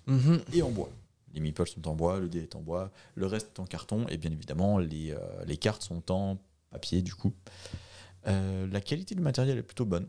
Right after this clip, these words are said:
Speaker 1: Ouais, elle est correcte,
Speaker 2: Oui.
Speaker 1: je suis
Speaker 2: Ouais.
Speaker 1: d'accord. Ce qu'on a quand même remarqué, vu qu'il y a un rangement dedans, si vous ne mettez pas dans des petits sachets en plastique les, les meeples, surtout les potions,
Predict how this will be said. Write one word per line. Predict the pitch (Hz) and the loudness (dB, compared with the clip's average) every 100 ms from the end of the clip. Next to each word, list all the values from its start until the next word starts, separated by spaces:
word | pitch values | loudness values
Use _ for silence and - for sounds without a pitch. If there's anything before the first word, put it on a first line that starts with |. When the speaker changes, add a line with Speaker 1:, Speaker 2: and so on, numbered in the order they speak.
| - | -6
Speaker 1:
Ouais, | 151 104 | 0 2
elle | 104 | 4
est | 104 | 2
correcte, | - 98 92 | 0 0 0
Speaker 2:
Oui. | - | -4
Speaker 1:
je | |
suis | - | -4
Speaker 2:
Ouais. | 104 | -2
Speaker 1:
d'accord. | 101 92 90 - - - - - | -2 -2 -4 -10 -18 -16 -12 -6
Ce | - | -6
qu'on | - 135 | 2 6
a | 139 139 135 | 8 8 8
quand | 139 | 8
même | 139 139 | 8 8
remarqué, | 120 117 113 147 147 | 6 6 4 4 6
vu | 123 | 4
qu'il | - | 2
y | 107 | 4
a | |
un | |
rangement | 98 104 123 113 120 117 | 4 6 6 6 6 6
dedans, | 110 107 113 127 151 | 4 4 6 8 8
si | 139 - 123 | 6 4 4
vous | 113 113 | 2 2
ne | 110 | 4
mettez | 117 113 120 | 4 4 0
pas | - 127 | 6 8
dans | 123 110 | 8 6
des | 107 107 | 6 4
petits | 101 - 110 - 117 | 2 0 0 0 0
sachets | - 113 - | 4 4 6
en | 113 | 4
plastique | 101 107 - 120 - | 2 0 2 0 2
les, | 101 92 | 2 2
les | 92 92 | 2 6
meeples, | 95 107 - 104 107 107 104 - | 8 8 12 12 12 10 4 -6
surtout | - - - | -4 -2 2
les | 165 | 0
potions, | - 113 135 | 2 2 2